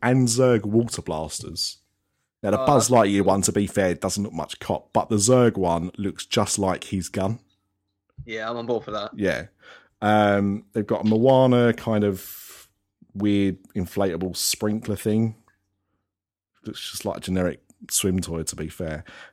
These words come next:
Speaker 1: Um, the, the magic carpet beach towel is incredible. It's got tassels and everything. Um, and the, the pool float has, uh, an, an inflatable Abu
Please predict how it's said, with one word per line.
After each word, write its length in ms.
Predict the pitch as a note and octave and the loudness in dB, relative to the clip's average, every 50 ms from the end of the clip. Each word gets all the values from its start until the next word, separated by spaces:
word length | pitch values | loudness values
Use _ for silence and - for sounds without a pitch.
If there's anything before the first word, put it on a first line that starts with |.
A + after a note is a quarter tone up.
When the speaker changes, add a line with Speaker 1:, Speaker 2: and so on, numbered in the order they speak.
| _ _ | _ _
Speaker 1:
Um, 360 | G#2 G2 F#2+ F#2+ F#2+ G2 - - _ - - - - _ _ - | 0 2 2 2 2 0 -4 -8 _ -20 -20 -20 -20 _ _ -4
the, 80 | C#3+ | -4
the 140 | - A2+ A2+ | 0 4 6
magic 480 | A#2+ C3 C#3 D3 C#3 - - - - - | 6 8 8 6 6 4 2 0 0 0
carpet 520 | - A#2+ A#2 A2+ A2+ - G#2 - - _ | 2 4 4 6 4 4 2 -2 -2 _
beach 300 | - G#2+ A2 A2 - - | 2 2 2 0 -4 -6
towel 380 | - E2 D#2+ D2 D2+ E2 - - - | -6 -4 -2 -2 -4 -4 -6 -8 -10
is 140 | F#2+ D2+ D#2+ | -10 -8 -6
incredible. 560 | F2 E2+ - E2+ D2 C#2 B1+ C2 D#2+ G2 - _ _ _ _ _ _ _ _ _ _ _ _ _ _ _ _ _ _ _ _ _ _ _ _ _ _ _ _ - | -8 -8 -6 -8 -8 -8 -8 -10 -10 -12 -14 _ _ _ _ _ _ _ _ _ _ _ _ _ _ _ _ _ _ _ _ _ _ _ _ _ _ _ _ -12
It's 160 | A#2 - - | -12 -8 -4
got 180 | - A#2+ - - | -4 -4 -4 -2
tassels 420 | - A2+ G#2+ - - G2 F2+ E2+ | 0 0 0 0 -2 -4 -4 -4
and 80 | F2+ F2 | -4 -6
everything. 460 | D#2 C#2+ D2+ - A#1+ B1+ D2+ F2+ - _ _ _ _ _ _ _ _ _ _ _ _ - | -6 -6 -10 -10 -12 -12 -12 -12 -14 _ _ _ _ _ _ _ _ _ _ _ _ -4
Um, 580 | F#2 F#2+ F#2+ F#2+ F#2 F#2 F#2 F#2 F2+ F2+ F#2 - _ | -2 0 2 2 2 0 0 -2 -2 -4 -6 -8 _
and 260 | G2 G2+ G2 G2 G2 | -6 -4 -2 -2 -2
the, 320 | G2 F#2+ F#2 F#2+ F#2+ G#2+ - - | -2 -2 -2 -2 -4 -6 -8 -10
the 80 | G#2 - | -12 -12
pool 300 | - - C3 B2 A2 - | -4 -2 0 0 0 -2
float 440 | - - F#2+ F#2 F#2+ F#2+ F#2 - | -2 -2 -2 0 0 0 -2 -4
has, 760 | - - - G2 F#2+ F#2 F#2 F2+ F2+ E2+ - - - - - - _ G2 | -8 -10 -8 -4 -4 -2 -2 -4 -4 -4 -4 -2 -2 -4 -6 -8 _ -8
uh, 380 | F#2 F2+ F2+ F2+ F2+ E2 - - - | -6 -6 -4 -4 -4 -6 -8 -8 -8
an, 160 | F2+ F#2+ F2+ | -8 -6 -6
an 180 | E2+ F2+ G2 G#2 G2 | -4 -2 -2 -2 0
inflatable 440 | - A2+ G#2+ G2 - - G2+ A#2 - | 2 2 2 2 2 0 -4 -6 -6
Abu 400 | G#2 F2 - G#2+ G2 F2+ F2 F2 | -6 -4 0 0 0 0 0 -2